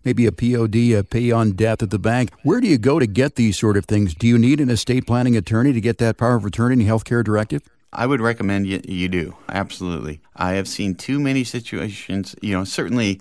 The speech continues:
Speaker 2: the real answer to that is, I guess not. I mean, if you are super, super smart and, and know all this stuff, I'm sure you could go to LegalZoom or something like that and do it yourself. I do not recommend that. I have seen too many times where I, I did it myself,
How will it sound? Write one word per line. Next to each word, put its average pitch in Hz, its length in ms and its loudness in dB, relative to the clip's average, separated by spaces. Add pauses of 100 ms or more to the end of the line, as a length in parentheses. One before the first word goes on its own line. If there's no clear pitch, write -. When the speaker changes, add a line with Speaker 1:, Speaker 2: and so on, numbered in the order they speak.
Speaker 2:
the 98 180 -4
real 107 280 0
answer 92 320 -2
to 87 60 -4
that 87 180 0
is, 85 180 -6 (120)
I 98 80 -8
guess 92 320 -6
not. 82 500 -4
I 90 140 -6
mean, 85 320 -4
if 85 200 -12
you 90 320 -6
are 78 360 -4 (100)
super, 98 460 -8
super 98 320 -8
smart 92 440 -2
and, 76 240 -6 (140)
and 78 220 -6
know 90 160 -4
all 90 160 0
this 85 180 -8
stuff, 98 460 -6
I'm 82 160 -8
sure 85 240 -8
you 85 120 -6
could 85 160 -12
go 82 160 -6
to 87 60 -6
LegalZoom 85 720 -6
or 85 80 -4
something 82 260 -8
like 80 220 -8
that 82 160 -6
and 80 100 -8
do 82 140 -8
it 67 80 -10
yourself. 87 440 -6 (140)
I 123 80 -4
do 147 140 -2
not 139 240 -2
recommend 110 500 -4
that. - 220 -10 (180)
I 98 120 -4
have 98 100 -4
seen 95 240 -4
too 143 340 -2
many 143 260 0
times 107 460 -4
where 82 300 -2 (120)
I, 85 360 -8
I 87 40 -6
did 104 260 -6
it 123 80 -2
myself, 95 600 -4